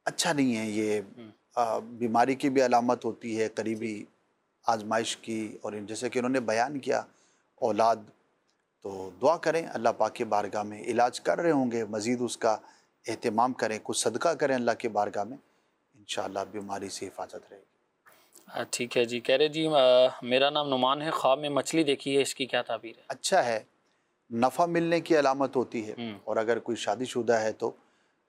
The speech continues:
Speaker 1: آ، ولادت کا سلسلہ ہے تو اللہ پاک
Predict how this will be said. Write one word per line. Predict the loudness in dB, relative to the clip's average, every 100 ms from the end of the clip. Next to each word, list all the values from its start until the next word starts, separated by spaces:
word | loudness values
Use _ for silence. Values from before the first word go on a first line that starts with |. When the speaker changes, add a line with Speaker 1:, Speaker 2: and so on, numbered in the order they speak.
| -10
Speaker 1:
آ، | -8 -6 -8
ولادت | -10 -2 0 2 0 -2
کا | -4
سلسلہ | -4 -8 -4 -2
ہے | -2
تو | -4
اللہ | -6 -6 -6
پاک | -6